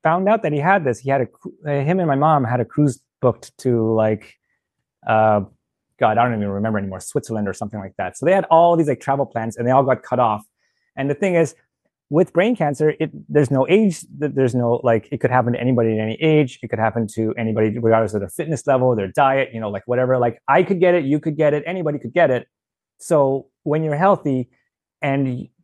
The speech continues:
financially, it makes it, you, it's possible for you to retire. It really gives, it, it really gave me this sense of urgency that, you know, when you're healthy, go out and just go out and do it. Like, there's no time to waste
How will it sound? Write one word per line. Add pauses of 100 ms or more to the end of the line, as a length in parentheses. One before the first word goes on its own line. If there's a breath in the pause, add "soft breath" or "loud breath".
(220)
financially,
it
makes
it,
you,
it's
possible
for
you
to
retire. (540 soft breath)
It
really (120)
gives,
it,
it
really
gave
me
this
sense
of
urgency
that, (100)
you
know, (160)
when
you're
healthy, (140)
go
out
and (320)
just (120)
go
out
and
do
it.
Like, (300 soft breath)
there's
no
time
to
waste